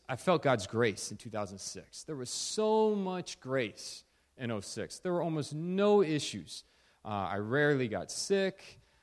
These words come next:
Um, the kids never got sick. I lived in a quarantine room in the home, so if they got sick, they had to stay with me. All of oh six, nobody got sick. It was just so smooth, and it was really hard for me still, transitioning, having to learn the language,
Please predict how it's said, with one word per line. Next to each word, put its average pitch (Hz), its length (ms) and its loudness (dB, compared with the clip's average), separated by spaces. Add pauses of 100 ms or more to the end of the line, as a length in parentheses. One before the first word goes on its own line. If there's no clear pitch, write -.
(100)
Um, 98 440 -6
the 95 80 -8
kids 160 560 -2
never 147 300 0
got 143 180 0
sick. 160 320 0
I 110 100 0
lived 123 220 -4
in 110 80 -4
a 98 60 -6
quarantine 160 560 -2
room 151 260 0
in 127 80 0
the 113 80 0
home, 147 340 -2
so 123 140 -6
if 104 60 -8
they 113 80 -2
got 107 160 -2
sick, 143 160 -4
they 117 80 -2
had 104 100 0
to 101 60 -8
stay 143 260 0
with 147 100 0
me. 143 200 -4
All 196 180 4
of 180 100 4
oh 170 100 4
six, - 380 -2
nobody 156 320 4
got 139 180 2
sick. 151 440 -2 (1040)
It 185 60 8
was 175 100 6
just 151 160 -2
so 175 100 2
smooth, 151 480 2 (160)
and 123 140 0
it 147 40 0
was 156 160 0
really 151 180 6
hard 185 240 8
for 156 100 0
me 131 100 0
still, 104 240 -4
transitioning, 139 840 -2
having 107 180 -10
to 98 80 -12
learn 95 220 -14
the 98 80 -12
language, 147 680 2